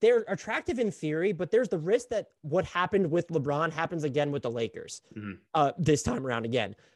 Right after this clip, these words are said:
Speaker 1: The other thing is also, what front office has the job security to say, "We're gonna take on this money, even if it's for a year, and we're also gonna give up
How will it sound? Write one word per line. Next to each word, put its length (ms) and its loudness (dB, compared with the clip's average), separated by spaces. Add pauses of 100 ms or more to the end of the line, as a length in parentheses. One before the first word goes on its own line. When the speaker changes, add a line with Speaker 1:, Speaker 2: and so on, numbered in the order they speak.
(120)
Speaker 1:
The 160 4
other 160 2
thing 180 0
is 140 0
also, 400 -2 (180)
what 380 -2
front 280 0
office 600 -4 (220)
has 260 2
the 80 2
job 340 2
security 460 -4
to 80 -8
say, 380 -2 (280)
"We're 240 6
gonna 180 4
take 300 2
on 160 -2
this 140 -6
money, 320 -8 (100)
even 160 2
if 60 2
it's 80 -8
for 120 2
a 60 2
year, 160 0
and 140 -4
we're 120 4
also 200 0
gonna 160 2
give 200 0
up 300 2